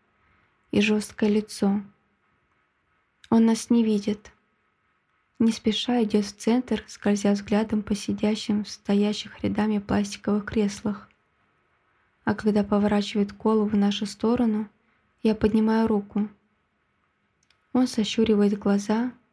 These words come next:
и, коротко кивнув, идёт к нам. Я соскакиваю навстречу и поднимаю Олю на руки. Хочу, чтобы он её увидел и сразу поверил, что она его. "Привет!"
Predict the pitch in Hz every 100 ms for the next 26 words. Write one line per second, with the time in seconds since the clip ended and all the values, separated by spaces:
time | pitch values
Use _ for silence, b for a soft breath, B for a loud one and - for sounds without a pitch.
0 | _ _ 220 208 208 208 202 196 196 -
1 | 196 208 233 - _ _ 202 208 202 -
2 | 208 196 208 - _ _ _ _ _ _
3 | _ _ _ _ _ _ _ _ _ -
4 | 226 226 226 - 214 214 208 202 202 202
5 | - 226 233 202 208 202 202 208 214 202
6 | 208 214 214 208 202 202 - 214 208 _
7 | _ _ _ _ _ _ _ _ _ _
8 | _ _ - 220 226 220 - 214 220 214
9 | 214 220 220 220 208 202 214 214 _ _
10 | _ - - 220 220 214 214 208 220 240
11 | 214 208 - - 214 214 214 220 220 202
12 | 208 - _ _ _ _ _ _ _ _
13 | _ _ _ _ _ - 247 240 233 220
14 | -